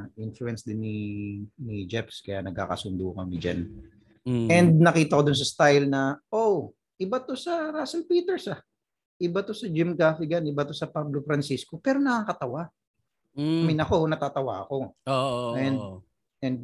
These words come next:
Speaker 1: gusto ko rin i-clarify na I'm not saying na porque gusto ko siya o gusto natin, siya na yung the best comedian for us.
Speaker 2: Mismo,
Speaker 1: Hindi totoo
Speaker 2: oo.
Speaker 1: yun. Hindi totoo yun. Okay, so it is just so happen na talagang gusto natin siya. Nakaka-relate tayo sa kanya.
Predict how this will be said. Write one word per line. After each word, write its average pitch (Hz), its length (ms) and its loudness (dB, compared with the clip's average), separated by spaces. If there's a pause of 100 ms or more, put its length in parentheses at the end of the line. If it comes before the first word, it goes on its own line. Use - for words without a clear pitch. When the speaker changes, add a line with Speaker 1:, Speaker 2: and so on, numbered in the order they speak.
Speaker 1:
gusto 135 240 -8
ko 143 80 -2
rin 147 100 0
i-clarify 139 480 -4
na 120 280 -8
I'm 123 120 -6
not 127 160 -4
saying 127 320 -4
na 123 260 -6
porque 127 280 -6
gusto 117 320 -8
ko 120 120 -12
siya 123 200 -2
o 110 80 -4
gusto 113 180 -8
natin, 120 400 -2 (380)
siya - 180 -2
na 147 80 2
yung 139 140 2
the 135 80 4
best 123 240 2
comedian 113 640 -2 (300)
for 107 180 -2
us. - 180 -2
Speaker 2:
Mismo, 135 320 -2
Speaker 1:
Hindi 127 160 2
totoo 120 240 0
Speaker 2:
oo. 104 80 0
Speaker 1:
yun. 110 240 0
Hindi 107 220 -4
totoo 110 260 -6
yun. 101 220 -2
Okay, 98 180 -2
so 107 240 -4
it 139 220 -2
is - 320 -2
just 131 180 -2
so 156 80 4
happen 139 320 4
na 131 80 2
talagang 180 380 4
gusto 139 240 -2
natin 127 260 -4
siya. 117 240 -6 (400)
Nakaka-relate 113 580 0
tayo 117 140 0
sa 120 140 -4
kanya. 127 340 2